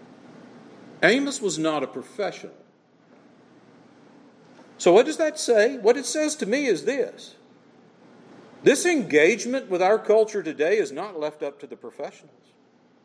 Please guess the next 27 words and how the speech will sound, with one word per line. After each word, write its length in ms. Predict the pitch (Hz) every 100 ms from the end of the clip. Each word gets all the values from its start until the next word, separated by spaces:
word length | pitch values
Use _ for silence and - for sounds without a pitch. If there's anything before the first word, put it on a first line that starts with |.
| _ _ -
In 120 | 170
fact, 340 | - 285 277
I'm 100 | 214
gonna 140 | 254 240
be 120 | 214
honest 320 | 208 240 -
with 140 | 139
you, 160 | 120 113
a 40 |
lot 180 | 131 196
of 80 | 247
times 360 | - 160 156 147
in 100 | 135
a 40 |
lot 220 | 139 160
of 80 | 175
places, 520 | 165 170 190 151 131 - -
some 260 | - 220
of 80 | 285
the 40 | 277
professionals 760 | 190 - 190 220 - 165 120
are 80 | 123
caving 440 | - 143 139 110
fast. 540 | 95 131 170 151 - - - - - _ _ _ _ - - - - - - - - - - - - - - - - - - -
They're 160 | 160
caving 460 | - 175 120 90 80
fast. 520 | - 110 165 - -